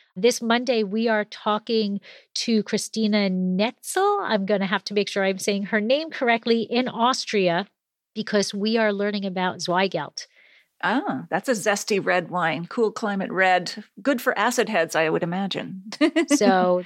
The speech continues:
Speaker 1: that's a monthly thing. So that's another thing that I do.
Speaker 2: Awesome. Well, w-, definitely lots of resources and ways to find you online, Lori. And again, we'll put it all in the show notes. And I'm looking forward to chatting with you on your podcast soon.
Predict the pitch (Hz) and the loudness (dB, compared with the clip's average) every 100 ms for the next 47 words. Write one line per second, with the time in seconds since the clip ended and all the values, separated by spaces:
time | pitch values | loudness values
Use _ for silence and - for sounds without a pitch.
0 | - 208 202 208 190 175 185 175 175 165 | -2 -2 0 -2 -2 -4 -6 -6 -6 -6
1 | 190 185 185 190 175 165 165 170 165 175 | -2 -2 -2 -2 -2 -2 -4 -6 -8 -8
2 | - - - - - _ - - _ - | -10 -10 -10 -12 -16 _ -20 -20 _ 0
3 | 370 - - 117 - 202 262 247 175 190 | 0 0 0 0 -2 -4 -2 -2 -4 -8
4 | - - 262 269 262 208 214 220 208 214 | -10 -2 -2 0 -2 2 2 0 0 0
5 | 220 214 196 196 196 196 190 202 202 202 | 2 2 2 2 0 0 0 0 0 -4
6 | - 202 208 208 196 190 196 202 202 202 | -4 -2 0 2 0 0 0 0 2 2
7 | 208 190 175 - _ 180 196 190 175 226 | 2 0 -4 -12 _ -4 -2 -2 0 2
8 | 202 196 202 185 - 202 190 196 190 - | 4 4 2 0 0 0 0 -2 -2 -8
9 | - - - 202 208 208 220 240 214 208 | -10 -18 -2 2 2 2 2 2 2 2
10 | 214 214 - 220 226 220 202 208 226 220 | 2 0 -2 -2 0 2 0 0 -4 -4
11 | 202 220 320 196 175 - 165 165 - 165 | -2 -2 -2 -2 -2 0 -2 -2 -4 -6
12 | 151 | -6